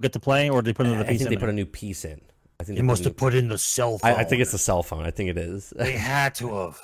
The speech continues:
Speaker 2: Either that, it's right,
Speaker 1: It, there,
Speaker 2: right.
Speaker 1: okay, first of all, there's no point in changing one piece. The whole point of the pieces in the game
Speaker 2: Was to represent
Speaker 1: were,
Speaker 2: the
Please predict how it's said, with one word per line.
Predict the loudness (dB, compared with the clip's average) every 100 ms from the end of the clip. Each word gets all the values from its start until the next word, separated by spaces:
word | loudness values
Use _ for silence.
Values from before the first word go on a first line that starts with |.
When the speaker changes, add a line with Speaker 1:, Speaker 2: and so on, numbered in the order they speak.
| -2
Speaker 2:
Either | 2 4
that, | 6 4
it's | 0 -4 -10
right, | -2 -2 -2
Speaker 1:
It, | -8 -10 -8
there, | -2 0
Speaker 2:
right. | 2
Speaker 1:
okay, | 0
first | 0 0 2
of |
all, | 2
there's | 2
no | 2 0
point | 0 0
in | 0
changing | 0 -2 -2 -2 -2 0
one | 2 0 0
piece. | -6 -6 -6
The | -8 -4
whole | -2 -2
point | -2 -2 0
of |
the | -2 -6
pieces | -8 -6 -4 0 0 0
in | 2 2
the | 0
game | -4 -4 0 4
Speaker 2:
Was | 4
to | 6
represent | 6 6 4 6 6
Speaker 1:
were, | 6
Speaker 2:
the | 4 4